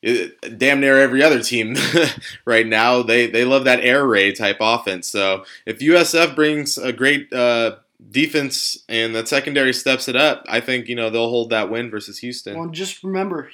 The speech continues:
Speaker 2: Houston has probably one of the gr-, the best college
Speaker 1: Oliver.
Speaker 2: football. Yep,
Speaker 1: Oh,
Speaker 2: Oliver's
Speaker 1: yeah.
Speaker 2: still
Speaker 1: Forgot
Speaker 2: there.
Speaker 1: all about him.
Speaker 2: So watch out for Ed Oliver. Uh, take his number down. He'll be in the pros shortly.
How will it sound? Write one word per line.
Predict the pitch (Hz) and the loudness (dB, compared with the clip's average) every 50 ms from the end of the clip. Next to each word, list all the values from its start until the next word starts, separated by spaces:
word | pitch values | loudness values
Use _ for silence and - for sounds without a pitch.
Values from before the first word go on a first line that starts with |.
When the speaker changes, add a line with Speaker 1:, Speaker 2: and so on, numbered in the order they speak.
| - | -12
Speaker 2:
Houston | - 214 226 220 214 - - 185 | -8 -6 -6 -6 -6 -8 -12 -10
has | 190 202 190 180 185 180 180 - - _ _ _ 147 - _ | -6 -6 -4 -4 -4 -6 -8 -12 -16 _ _ _ -20 -20 _
probably | - 208 196 190 175 170 | -2 0 0 0 0 -2
one | 170 180 185 | -4 -6 -8
of | 180 156 | -8 -10
the | 156 151 | -12 -14
gr-, | 151 147 156 156 180 185 185 - - | -16 -16 -12 -10 -10 -10 -10 -10 -14
the | 170 | -16
best | 151 147 - 180 180 175 180 - - - _ _ _ _ | -16 -8 -6 -4 -4 -2 -4 -6 -12 -18 _ _ _ _
college | 160 165 185 180 180 175 254 - | -4 0 0 2 2 2 0 0
Speaker 1:
Oliver. | - - 185 175 190 196 185 180 175 165 | 0 -2 -2 -4 -4 -2 -2 -4 -4 -4
Speaker 2:
football. | 160 | -4
Yep, | - 175 190 | -4 -2 -2
Speaker 1:
Oh, | 170 | -2
Speaker 2:
Oliver's | 98 113 123 135 135 127 113 - - - - 120 | -2 -2 0 0 2 2 2 2 2 2 0 0
Speaker 1:
yeah. | 139 143 135 113 101 | 2 2 2 2 2
Speaker 2:
still | 92 - 202 202 | 2 0 0 -2
Speaker 1:
Forgot | - - | -2 0
Speaker 2:
there. | - - - | 0 0 0
Speaker 1:
all | 120 127 | -2 -4
about | 127 123 120 123 139 139 110 | -6 -6 -4 -6 -4 -6 -6
him. | 85 80 80 _ _ _ - _ | -10 -12 -16 _ _ _ -20 _
Speaker 2:
So | - 139 | -14 -12
watch | 151 160 175 185 185 - | -4 0 0 0 0 0
out | 220 202 202 196 | 0 0 0 -2
for | - 190 - | -4 -6 -4
Ed | - 208 196 196 | -2 0 2 2
Oliver. | 185 180 185 190 190 185 190 185 185 185 _ _ _ _ | 2 2 2 0 -2 -4 -6 -6 -6 -8 _ _ _ _
Uh, | 160 151 143 139 | -4 -4 -4 -4
take | 139 - - 202 190 196 | -4 -6 -8 -8 -6 -6
his | 220 196 175 175 | -8 -8 -8 -6
number | 190 190 190 185 170 | -6 -6 -6 -6 -6
down. | 160 180 180 185 185 185 170 | -6 -6 -6 -4 -6 -6 -8
He'll | 165 214 220 214 | -6 -6 -4 -4
be | 196 220 220 | -4 -4 -4
in | 208 202 202 | -4 -6 -6
the | 185 | -8
pros | 185 - - 202 196 190 190 185 180 185 - - - _ | -10 -8 -4 -2 -2 0 0 0 -2 -2 -8 -12 -14 _
shortly. | - - - 208 196 190 190 190 156 147 143 147 | -12 -8 -4 -2 -2 -2 -2 -6 -8 -10 -10 -12